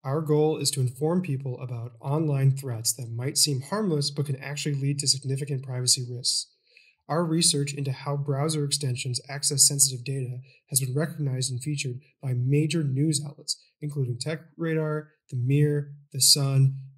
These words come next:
Malwarebytes, and Bleeping Computer, as well as coverage by our, our local T V station.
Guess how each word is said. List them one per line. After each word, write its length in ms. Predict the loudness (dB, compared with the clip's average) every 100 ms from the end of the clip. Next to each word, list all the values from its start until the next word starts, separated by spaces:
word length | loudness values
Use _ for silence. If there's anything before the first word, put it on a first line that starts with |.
| _
Malwarebytes, 760 | 0 2 4 2 2 0 0 -4 -6 _
and 180 | -4 -2
Bleeping 300 | 2 4 4
Computer, 440 | 2 -8 -10 -14 -20 _ _ _ _ _
as 140 | -2
well 200 | 2 4
as 140 | 4 4
coverage 440 | 4 4 2 0
by 60 | -2
our, 300 | -2 -2 -6 -6
our 100 | 2
local 320 | 4 4 2
T 140 | -2
V 120 | 0
station. 420 | 0 -2 -6 -12